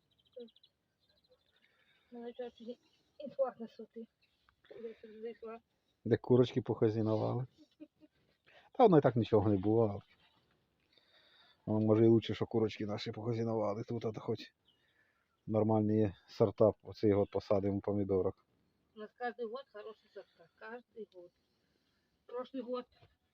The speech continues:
Speaker 1: Мин-, скільки? Шість відер продали? Продали, наверно. І мамі дали.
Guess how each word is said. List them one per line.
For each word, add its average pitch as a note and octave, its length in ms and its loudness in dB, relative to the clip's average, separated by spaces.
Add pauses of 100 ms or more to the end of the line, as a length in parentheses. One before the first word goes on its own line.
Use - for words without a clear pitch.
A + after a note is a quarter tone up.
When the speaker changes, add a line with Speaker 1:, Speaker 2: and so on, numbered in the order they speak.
(1000)
Speaker 1:
Мин-, B3 320 -14
скільки? - 360 -14
Шість - 260 -18
відер G3 300 -2
продали? F#3 280 -6 (1200)
Продали, A#3 460 -12
наверно. G3 540 -14 (1300)
І A#3 100 -16
мамі B3+ 360 -12
дали. A#3 360 -12